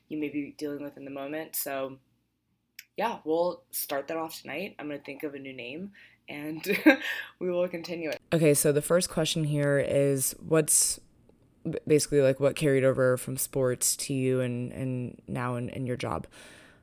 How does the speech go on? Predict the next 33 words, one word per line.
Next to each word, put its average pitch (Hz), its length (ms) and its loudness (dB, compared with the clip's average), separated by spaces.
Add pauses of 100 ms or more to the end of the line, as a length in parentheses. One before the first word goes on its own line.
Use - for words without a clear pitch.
Basically, 147 600 6 (240)
you 147 100 -6
talk 135 220 2
about 123 280 0
it, 120 260 -4
so - 140 -2
what's 113 160 0
good? 76 360 4
<laughs> - 60 12 (180)
Um, 196 560 12
I - 60 -6
love - 220 0
that. - 260 -4 (480)
Um, 135 720 6 (760)
hundred 180 400 4
percent 156 520 2 (200)
next 131 340 0
game 127 200 -2
mentality. 85 840 -4
I, 131 600 2 (720)
that 151 160 6
is 143 120 2
the 143 160 4
first 139 440 2
thing 135 280 0
that 139 180 -2
comes 131 320 -4
to 131 100 -2
mind 123 440 -4 (380)
every 151 260 4
single 131 300 0
time. 143 400 0 (460)
Um, 143 420 4